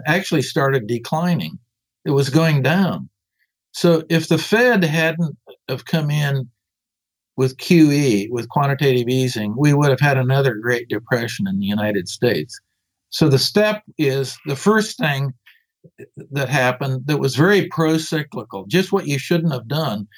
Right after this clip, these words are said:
they, they laid all kinds of bank regulations and capital requirements on,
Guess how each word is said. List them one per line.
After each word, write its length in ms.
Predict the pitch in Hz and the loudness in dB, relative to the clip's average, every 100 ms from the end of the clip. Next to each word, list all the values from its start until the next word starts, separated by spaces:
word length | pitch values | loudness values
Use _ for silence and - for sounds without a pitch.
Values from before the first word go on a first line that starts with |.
| - _ | -20 _
they, 180 | 160 165 147 | -2 0 0
they 160 | 160 | 2
laid 460 | 156 160 202 202 165 - - | 4 4 6 4 4 -4 -4
all 180 | 180 | -4
kinds 260 | 202 208 190 | 0 0 2
of 140 | 156 | 0
bank 320 | 135 175 202 151 | 0 0 0 -2
regulations 720 | 131 127 127 117 120 165 135 | -4 -4 -4 -4 -4 -4 -2
and 160 | 131 | -4
capital 420 | 120 160 175 165 120 | 0 0 0 0 -2
requirements 680 | 104 - 113 117 123 131 143 | -4 -6 -8 -6 -4 -4 -2
on, 180 | 123 | -4